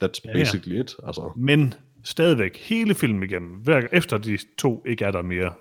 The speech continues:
Speaker 2: den gamle mand og, og kvinden, øh, så har man jo hele tiden de her visuelle, øh, øh, clues, der er, at de to, de smelter sammen og skifter, øh, ansigter hele tiden. Øh,
Speaker 1: Mhm.
Speaker 2: ergo må de jo være lige vigtige. Øh, og det er jo
Speaker 1: Nå,
Speaker 2: det, jeg
Speaker 1: ja,
Speaker 2: ikke
Speaker 1: ja,
Speaker 2: helt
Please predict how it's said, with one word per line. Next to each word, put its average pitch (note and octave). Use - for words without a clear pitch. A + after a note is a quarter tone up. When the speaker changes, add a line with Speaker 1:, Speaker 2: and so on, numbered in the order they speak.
Speaker 2:
den B2
gamle F#2
mand F2+
og, F2
og D#3
kvinden, G2
øh, G2
så E3
har G3
man A2
jo G#2+
hele A#3
tiden A2
de A#2
her A2+
visuelle, A2
øh, A2
øh, G#2
clues, C#3+
der A#2+
er, A#2
at -
de B2
to, C3
de B2+
smelter A2+
sammen A2
og A2+
skifter, -
øh, G#2
ansigter C#3+
hele G2+
tiden. F#2+
Øh, -
Speaker 1:
Mhm. G#2
Speaker 2:
ergo B2+
må B2
de A#2
jo A2+
være G#2+
lige A#2+
vigtige. F2+
Øh, D2
og C3
det -
er A#2+
jo A#2
Speaker 1:
Nå, D3+
Speaker 2:
det, D3
jeg -
Speaker 1:
ja, A2+
Speaker 2:
ikke E2
Speaker 1:
ja, -
Speaker 2:
helt D#2